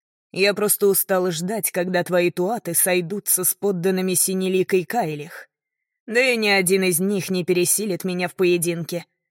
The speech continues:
А родич ты мне, о не единожды рожденный, в прошлом через предков моих, а в будущем через твоих потомков". Ноденс удивленно приподнял бровь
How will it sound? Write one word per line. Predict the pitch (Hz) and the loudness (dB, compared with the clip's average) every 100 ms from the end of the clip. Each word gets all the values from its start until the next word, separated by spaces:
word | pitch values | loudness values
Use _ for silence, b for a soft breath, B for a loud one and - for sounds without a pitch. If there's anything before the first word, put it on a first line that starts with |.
| _ _ | _ _
А | 180 180 | 2 4
родич | 175 175 170 - - | 2 -2 -4 -8 -8
ты | 254 | -6
мне, | 262 262 269 _ | -8 -8 -12 _
о | 190 196 | -2 0
не | 196 196 | 2 2
единожды | 190 180 180 175 175 165 180 | 2 2 0 0 -2 2 2
рожденный, | 175 170 151 170 170 170 165 160 - _ _ | 2 0 -4 -4 -2 -4 -6 -8 -14 _ _
в | - - | -20 -6
прошлом | 190 202 214 - 196 190 | 0 2 2 2 0 2
через | 196 180 - | 2 0 0
предков | 175 233 - 254 - | 0 -2 -2 -8 -4
моих, | 247 240 240 - - _ _ - | -2 0 -4 -10 -20 _ _ 0
а | 185 190 | 2 2
в | |
будущем | 170 180 180 180 - 196 | 0 2 2 2 0 -2
через | - 180 175 | 0 2 2
твоих | 190 190 185 - | 0 0 0 0
потомков". | 175 247 262 - 143 - - _ _ _ _ _ _ _ - | -4 -2 -4 -4 -12 -14 -20 _ _ _ _ _ _ _ -10
Ноденс | 175 202 247 254 262 247 | -4 -2 -2 -4 -2 -2
удивленно | 240 190 208 196 185 175 175 | 0 0 0 0 0 -2 -2
приподнял | 180 170 170 160 165 156 | -2 -2 -2 -2 -4 -4
бровь | 147 151 151 214 - | -6 -10 -12 -12 -18